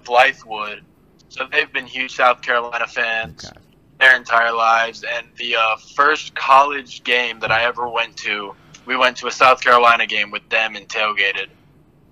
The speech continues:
Speaker 1: And that's, that's just kinda where it all started.
Speaker 2: Makes sense then. <laughs> Well,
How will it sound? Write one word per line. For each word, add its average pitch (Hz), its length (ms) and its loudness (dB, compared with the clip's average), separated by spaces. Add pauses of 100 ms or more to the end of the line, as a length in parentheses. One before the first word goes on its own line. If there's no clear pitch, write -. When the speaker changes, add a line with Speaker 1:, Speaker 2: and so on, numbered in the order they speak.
(220)
Speaker 1:
And 120 140 -2
that's, - 480 2 (320)
that's 123 200 2
just - 160 -12
kinda 113 220 -2
where 104 220 0
it 101 80 -2
all 101 140 0
started. 101 440 -4 (1000)
Speaker 2:
Makes 95 320 -4
sense 135 280 -2
then. - 220 -14 (180)
<laughs> 151 280 2 (2000)
Well, 381 480 -2